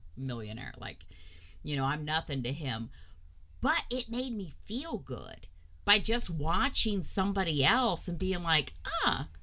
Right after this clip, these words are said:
even a multi-millionaire comedian who has been at it for longer than I've been alive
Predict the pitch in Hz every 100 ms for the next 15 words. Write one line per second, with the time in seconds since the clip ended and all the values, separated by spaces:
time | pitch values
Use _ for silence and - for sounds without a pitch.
0 | - - - - - - - 311 403 427
1 | 302 175 160 165 190 - - 285 262 247
2 | 233 269 311 320 254 160 127 120 90 98
3 | - - - - - - - - - -
4 | - - - - - 185 202 226 330 359
5 | 247 135 107 110 120 - 175 240 190 147
6 | 180 170 139 185 240 247 147 - 190 165
7 | 156 160 180 240 233 196 170 - 147 175
8 | 185 180 156 131 127 123 127 143 226 311
9 | -